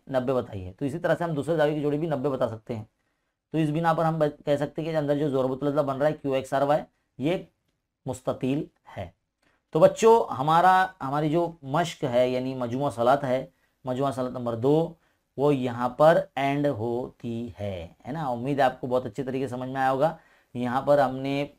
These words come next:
मुकम्मल जो है आपको मजमूआ सलात एक वीडियो में देने की कोशिश की है।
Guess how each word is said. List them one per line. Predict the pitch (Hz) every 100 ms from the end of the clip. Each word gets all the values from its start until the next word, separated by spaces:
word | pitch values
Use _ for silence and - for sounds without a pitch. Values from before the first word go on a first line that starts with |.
| 139
मुकम्मल | 127 131 147 160 175 165 165 _ _
जो | 123
है | 131
आपको | 135 127 -
मजमूआ | 131 120 123 139
सलात | 127 131 127
एक | 139 127
वीडियो | 131 127
में | 135 120
देने | 120
की | 123
कोशिश | 123 117 127
की | - 131
है। | 147 165